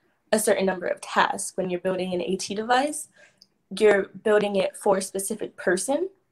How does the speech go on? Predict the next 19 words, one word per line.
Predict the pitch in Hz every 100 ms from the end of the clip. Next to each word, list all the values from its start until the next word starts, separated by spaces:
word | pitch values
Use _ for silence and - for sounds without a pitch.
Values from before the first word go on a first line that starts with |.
| _ - _ _ _ -
And | 208
so | 208
it | 196
has | 202 208 208
to | - 202
fit | - 202 - - _ _ 175
their | 196 196
needs | 185 180 180 185 -
almost | 185 185 180
completely | - 196 196 196 196
to | - 185
a |
T. | - - 185 226 277 _ _ _ _ _ _ _ _ - _
Whereas | 180 202 196 190 185
when | 190
you're | 180
building | 180 190 185
a | 170
robot, | 175 190 185 170 170